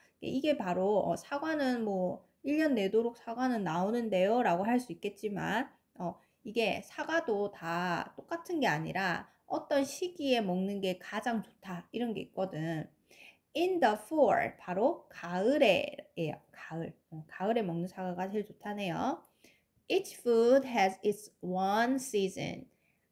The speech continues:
Each라는 말은 각각의 라는 뜻입니다.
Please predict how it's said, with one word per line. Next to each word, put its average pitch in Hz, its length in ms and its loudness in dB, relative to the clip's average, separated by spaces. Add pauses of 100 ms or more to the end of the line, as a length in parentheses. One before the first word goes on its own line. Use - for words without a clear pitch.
(360)
Each라는 285 720 0
말은 180 480 0
각각의 285 920 2
라는 170 220 2
뜻입니다. 170 840 -6